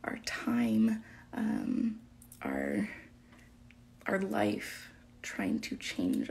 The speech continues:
ourselves for this arbitrary ideal that will never be enough. And that's because it's external. These, like, trying to, to find this enoughness in these external ways. Um,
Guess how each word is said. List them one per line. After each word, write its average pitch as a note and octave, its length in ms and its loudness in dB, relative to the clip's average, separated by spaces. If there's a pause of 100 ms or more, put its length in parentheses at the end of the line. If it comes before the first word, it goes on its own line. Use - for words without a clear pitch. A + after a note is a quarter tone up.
ourselves - 640 -6
for - 560 -2 (380)
this - 260 -2
arbitrary - 580 0
ideal - 420 0
that - 280 -4 (2250)
will A3 80 4
never G#3 220 2
be - 120 0
enough. - 440 -6 (1120)
And G#3 100 4
that's G#3 200 0
because G#3+ 300 -2
it's - 260 -6
external. - 760 -4 (440)
These, - 280 -4
like, - 180 -4
trying - 340 -2
to, - 260 -4 (560)
to - 120 -4
find G3 380 -2
this - 280 -4
enoughness - 920 -2
in G#3+ 140 0
these G#3 200 -2
external - 680 -6
ways. - 540 -6 (420)
Um, - 560 -2